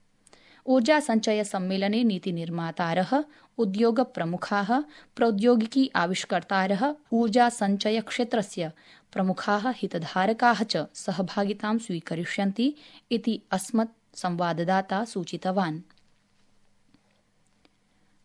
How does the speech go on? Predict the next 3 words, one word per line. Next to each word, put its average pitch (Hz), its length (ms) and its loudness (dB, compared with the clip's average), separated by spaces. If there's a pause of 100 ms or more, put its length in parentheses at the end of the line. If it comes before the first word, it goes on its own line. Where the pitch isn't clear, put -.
भारतं 277 540 4
संयुक्तराष्ट्रसुरक्षापरिषदः 208 2000 0
विस्तारार्थं 190 920 0